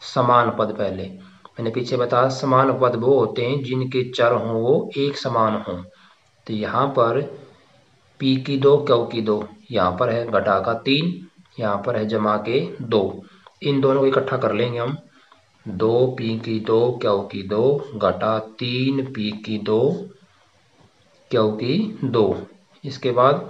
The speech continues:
पी क्यू घटा का तीन पी क्यू और जमा का सात पी क्यू। इसके बाद अचर राशि हमारे पास है चार और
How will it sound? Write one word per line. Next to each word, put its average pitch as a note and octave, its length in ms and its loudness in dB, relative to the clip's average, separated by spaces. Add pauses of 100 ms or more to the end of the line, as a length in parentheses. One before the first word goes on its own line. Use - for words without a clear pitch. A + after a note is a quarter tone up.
(600)
पी D#3 200 0
क्यू B2 200 0 (840)
घटा G#2 380 2
का C3+ 200 2 (160)
तीन A#2 400 -2
पी C3 260 -4
क्यू C#3 200 2 (760)
और A2 120 -2
जमा A#2 360 2
का A#2+ 180 0
सात G#2+ 560 2
पी A2 240 -4 (1400)
क्यू। A#2 180 0 (220)
इसके C3 280 -4
बाद B2 320 2 (560)
अचर C3+ 320 4
राशि C3 240 4
हमारे A2 220 2
पास A#2 240 -2
है C3 160 -6
चार B2 380 4
और B2 220 2